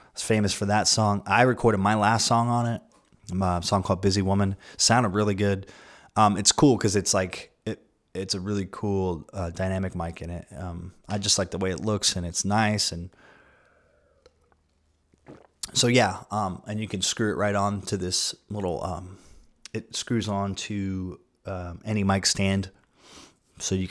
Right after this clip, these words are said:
I have a boom mic right now. Invest in a boom mic too. I just bought one today for sixty bucks, and, uh, it's okay. It's kinda, like, stiff, but, uh, it's not bad. So yeah,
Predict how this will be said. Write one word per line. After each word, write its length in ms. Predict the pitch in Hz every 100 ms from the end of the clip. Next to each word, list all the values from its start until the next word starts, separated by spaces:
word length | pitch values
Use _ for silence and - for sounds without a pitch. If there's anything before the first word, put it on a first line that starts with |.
| -
I 120 | 127
have 100 | 113
a 60 |
boom 240 | 87 104 101
mic 220 | 90 90
right 140 | 90
now. 240 | 82 92 90
Invest 300 | 92 117 -
in 60 |
a 60 | 110
boom 180 | 95 95
mic 200 | 87 87
too. 120 | 101
I 60 | 95
just 180 | 95
bought 200 | - 76
one 100 | 82
today 240 | 92 - 87
for 120 | -
sixty 380 | - 98 - 85
bucks, 400 | 90 85 - -
and, 180 | 87 87
uh, 160 | 82 95 _ _ _ _ _
it's 120 | 147
okay. 300 | 208 - 131
It's 160 | 107 95
kinda, 300 | - 127 101
like, 160 | 90 -
stiff, 480 | - - 98 - -
but, 140 | 90
uh, 200 | 90 90 - _
it's 160 | - -
not 140 | 98
bad. 280 | 82 90 90 - - - - - - _ _ _ _ _ _ _ - - -
So 180 | - -
yeah, 380 | 107 110 101 98